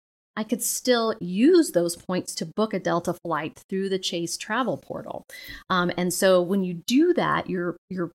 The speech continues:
points are worth one point two five cents, and that's where we get that thousand dollars, um, in value for eighty thousand points. Um, and actually, if you transferred them, as a different example, to Southwest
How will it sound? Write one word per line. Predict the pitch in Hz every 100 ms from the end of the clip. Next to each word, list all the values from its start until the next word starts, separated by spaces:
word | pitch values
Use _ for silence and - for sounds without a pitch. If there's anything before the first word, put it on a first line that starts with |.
| _
points | - - 240 196 196
are | - 175
worth | 175 175 175 -
one | 185 196 220
point | 220 214 190 -
two | - 202 196
five | 185 170 170 165
cents, | - 175 277 440 - - - - -
and | 202 190
that's | 196 -
where | 190
we | 185
get | 175 180
that | 170 170 - _
thousand | - 165 175 175 175
dollars, | 165 165 170 151 156 202 - -
um, | 175 170
in | 180 170
value | 170 175 180 175
for | - - -
eighty | 185 185 185
thousand | 160 156 160 156 156 -
points. | 285 - - - _ _ - -
Um, | 190 180
and | 190
actually, | 185 262 - 277
if | 226
you | 196
transferred | 185 - 185 185 - 185 170
them, | 170 160
as | 156
a | 165
different | 214 214
example, | 180 - 165 - 226 -
to | 175 170 170 _ _ _ _ _ _ _ -
Southwest | - 190 175 - 196 302 202 214 -